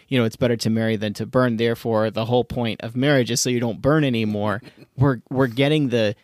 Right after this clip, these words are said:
beauty of sexuality in a heterosexual marriage backwards.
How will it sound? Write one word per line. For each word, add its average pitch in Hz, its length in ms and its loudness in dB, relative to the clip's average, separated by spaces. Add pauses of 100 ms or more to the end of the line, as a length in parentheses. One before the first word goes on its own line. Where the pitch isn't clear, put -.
(200)
beauty 135 340 4
of 113 80 0
sexuality 113 960 0
in 107 120 -6
a 104 60 -4
heterosexual 110 600 -6
marriage 113 580 -2 (580)
backwards. 104 680 -6